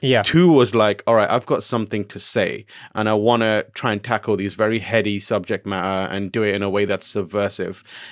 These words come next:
Speaker 2: And
Speaker 1: It was the first time, I wanna just say, the first time I've ever heard the word meme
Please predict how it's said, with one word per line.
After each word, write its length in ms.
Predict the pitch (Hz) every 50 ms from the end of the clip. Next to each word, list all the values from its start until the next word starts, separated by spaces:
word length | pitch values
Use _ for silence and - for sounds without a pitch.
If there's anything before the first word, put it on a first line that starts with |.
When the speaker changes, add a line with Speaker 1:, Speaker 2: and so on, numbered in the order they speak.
| - - -
Speaker 2:
And 240 | 110 110 110 104 107
Speaker 1:
It 40 | 151
was 140 | 156 156
the 100 | 160 185
first 280 | - - 202 196 185 -
time, 320 | - 196 185 180 175 175 - - 156 160 -
I 80 | 147
wanna 160 | 135 139 151 143
just 180 | 135 143 -
say, 300 | - 226 190 123 104 - _
the 100 | - 156
first 220 | - - 156 151 -
time 100 | - 147
I've 120 | 123 117 113
ever 280 | - 147 131 156 143
heard 180 | - - 156 131
the 60 | 139
word 260 | 127 127 127 120 104 101
meme 500 | 107 120 135 147 147 135 120 113 113